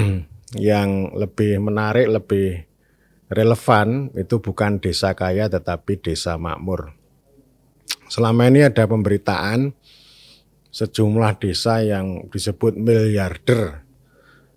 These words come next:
Karena sebagian dari warga itu merantau ke tempat yang jauh lalu membangun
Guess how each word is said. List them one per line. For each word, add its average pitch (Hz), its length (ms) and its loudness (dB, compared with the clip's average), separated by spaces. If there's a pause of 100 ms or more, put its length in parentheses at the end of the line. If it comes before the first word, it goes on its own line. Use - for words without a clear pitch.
(360)
Karena 104 400 -2
sebagian 127 920 4
dari 113 600 4
warga 107 560 2
itu 113 560 0
merantau 107 1120 2 (880)
ke 98 240 -2
tempat 101 400 -2
yang 98 240 -2
jauh 123 480 6
lalu 104 400 2
membangun 95 1000 -2